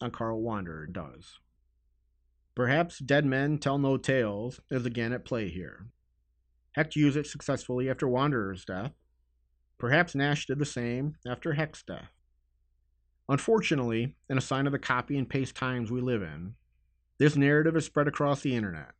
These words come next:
The Wanderer tale can be found on websites and blogs regarding murder,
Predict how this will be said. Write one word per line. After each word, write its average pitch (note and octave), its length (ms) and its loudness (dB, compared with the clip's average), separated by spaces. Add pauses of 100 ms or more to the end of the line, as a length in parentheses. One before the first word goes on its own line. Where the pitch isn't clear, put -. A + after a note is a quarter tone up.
(520)
The B2+ 80 4
Wanderer D3 380 6
tale D3 280 2
can E3 140 0
be D#3 80 4
found D3 240 2
on D3 160 2
websites C#3 440 0
and D3+ 140 0
blogs A#2 540 -2 (100)
regarding A#2+ 520 2
murder, B2+ 600 4